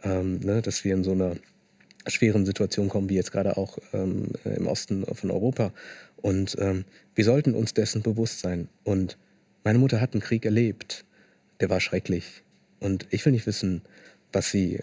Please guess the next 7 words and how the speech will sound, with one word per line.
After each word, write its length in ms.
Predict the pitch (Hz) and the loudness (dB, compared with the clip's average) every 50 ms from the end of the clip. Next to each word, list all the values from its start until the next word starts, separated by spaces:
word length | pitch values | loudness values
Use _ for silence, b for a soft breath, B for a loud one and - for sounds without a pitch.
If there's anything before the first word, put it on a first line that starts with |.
| - _ | -10 _
was 120 | - - - | -8 -6 -6
sie 100 | - 98 | -4 -2
gesehen 360 | 104 87 101 98 98 95 87 | -2 0 2 2 2 0 -2
hat. 280 | 90 90 - - - - | -4 -6 -8 -10 -12 -8
Und, 440 | - 90 90 87 87 87 - - - | -6 -4 -4 -4 -4 -6 -8 -10 -10
ähm, 260 | 101 95 95 98 95 - _ _ | -10 -8 -8 -10 -12 -14 _ _
genau. 280 | - 87 85 87 90 | -10 -8 -8 -8 -10